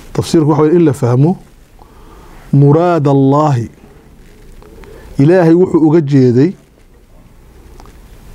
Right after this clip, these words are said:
kitaabkiisa casiiska ah markuu soo dejiyey oo aan ku fahanno inta aan karayno bini'aadamnimadeenna.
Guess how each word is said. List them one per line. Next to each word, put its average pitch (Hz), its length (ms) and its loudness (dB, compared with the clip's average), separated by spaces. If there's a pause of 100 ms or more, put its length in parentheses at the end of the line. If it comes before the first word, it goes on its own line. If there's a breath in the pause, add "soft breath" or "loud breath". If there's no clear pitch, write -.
(280)
kitaabkiisa 165 720 -2
casiiska 147 500 -2
ah 147 40 0
markuu 156 280 -2
soo 160 220 0
dejiyey 131 560 0 (1700)
oo 147 180 0
aan 156 140 0
ku 208 120 -2
fahanno 170 420 0
inta 190 240 -4
aan 151 140 0
karayno 151 340 -2
bini'aadamnimadeenna. 123 840 -2